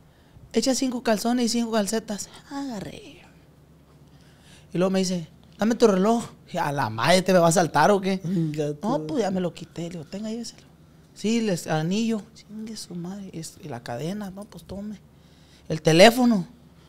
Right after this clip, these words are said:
Speaker 1: Ah, cabrón, no, no, ya vas pa' adentro. ¿Cómo? Nomás le mandé, "Ey, ya me van a quitar el celular, te amo un chingo,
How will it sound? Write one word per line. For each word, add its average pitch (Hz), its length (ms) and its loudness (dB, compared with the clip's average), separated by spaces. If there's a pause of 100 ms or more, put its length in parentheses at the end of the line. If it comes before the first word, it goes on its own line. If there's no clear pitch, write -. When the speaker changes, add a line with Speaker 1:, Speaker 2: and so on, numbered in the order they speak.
(140)
Speaker 1:
Ah, - 200 -16
cabrón, 214 360 -6
no, - 120 -10 (240)
no, 208 200 -6 (340)
ya 160 200 6
vas 196 120 4
pa' 226 120 4
adentro. 208 380 4 (1000)
¿Cómo? 226 420 2 (640)
Nomás 143 220 0
le 180 100 0
mandé, 175 420 4
"Ey, 240 260 2 (460)
ya 175 140 0
me 208 60 0
van 233 120 2
a 214 40 -2
quitar 202 280 2
el 226 60 6
celular, 214 680 2
te - 80 0
amo 208 180 2
un 214 100 0
chingo, 254 580 2